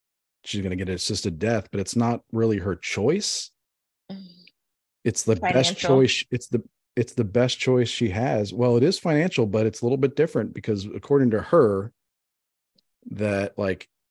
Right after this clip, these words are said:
Speaker 1: it's not like the United States where you can have Medicare, but then also buy yourself,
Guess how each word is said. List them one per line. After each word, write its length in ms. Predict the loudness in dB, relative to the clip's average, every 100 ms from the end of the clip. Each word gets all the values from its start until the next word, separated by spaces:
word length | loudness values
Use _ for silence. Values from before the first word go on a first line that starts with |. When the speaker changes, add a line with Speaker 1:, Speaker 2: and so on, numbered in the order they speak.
| _
Speaker 1:
it's 160 | -8 0
not 160 | 2 2
like 120 | 0
the 60 |
United 280 | 0 -2 -2
States 380 | -2 0 0 0
where 220 | 0 0
you 140 | 0 0
can 180 | -2
have 400 | -2 -4 -4 -8 -8
Medicare, 480 | -4 -2 -2 0 0
but 120 | -2
then 120 | -2 -2
also 300 | -2 -4 -6 _ -8
buy 200 | -4 -2
yourself, 640 | 0 -2 -2 -2 -4 -8